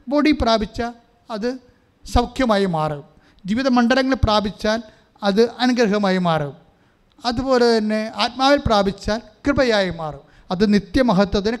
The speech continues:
കാരണമാകും. ക്രിസ്തു എല്ലാമാണ്. അപ്പം ക്രിസ്തുവിനെ വ്യത്യസ്തമായ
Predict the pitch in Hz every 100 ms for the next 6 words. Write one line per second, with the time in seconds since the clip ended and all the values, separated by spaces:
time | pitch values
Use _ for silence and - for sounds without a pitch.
0 | 247 233 220 208 175 147 - 190 - 240
1 | 247 247 262 208 147 - - - - -
2 | 202 - - 202 - - 302 302 285 -
3 | 269 226 277 277